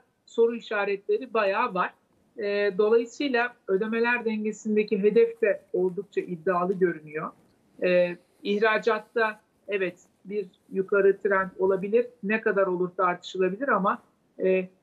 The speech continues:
büyürken dokuz, beş, beş büyüme içinde, e, Türkiye'nin yüzde birlere indirmesi gerçekten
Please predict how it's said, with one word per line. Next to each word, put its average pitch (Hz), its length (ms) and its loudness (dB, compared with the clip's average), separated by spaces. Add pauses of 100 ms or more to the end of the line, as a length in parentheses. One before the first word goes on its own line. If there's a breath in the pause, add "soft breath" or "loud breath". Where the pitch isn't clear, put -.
(320)
büyürken 196 760 0 (280)
dokuz, 196 500 2 (100)
beş, 202 440 -2
beş 208 380 -2
büyüme 190 400 0
içinde, 175 540 -2 (380)
e, 175 300 0
Türkiye'nin 214 600 0 (240)
yüzde 185 420 0
birlere 214 380 2
indirmesi 190 800 0 (400)
gerçekten 220 720 0